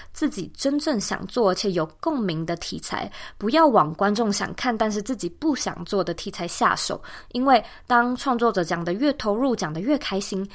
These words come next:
其实那都是有渲染力的，那你的观众当然也会更想要看到这样的内容。三、Tiffany 提到自己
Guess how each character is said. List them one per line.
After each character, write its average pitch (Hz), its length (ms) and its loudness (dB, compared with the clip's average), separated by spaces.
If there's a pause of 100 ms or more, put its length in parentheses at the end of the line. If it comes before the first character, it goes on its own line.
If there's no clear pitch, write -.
(140)
其 - 180 -2
实 240 160 -2
那 277 100 0
都 226 160 2
是 220 140 -2
有 170 80 0
渲 254 240 -2
染 170 260 0
力 - 220 -4
的， - 180 -12 (280)
那 202 160 0
你 175 180 -6
的 170 80 -6
观 262 240 -2
众 294 260 -2 (140)
当 226 180 -2
然 170 220 -2
也 165 80 -6
会 175 100 -4 (120)
更 277 160 2
想 - 180 -4
要 - 60 -4
看 180 220 -8
到 165 280 -2
这 175 140 -4
样 156 160 -6
的 - 100 -12
内 160 300 -8
容。 - 100 -12 (720)
三、 247 420 0 (200)
Tiffany 269 380 0
提 180 220 -6
到 220 260 4 (220)
自 359 120 0
己 247 240 -2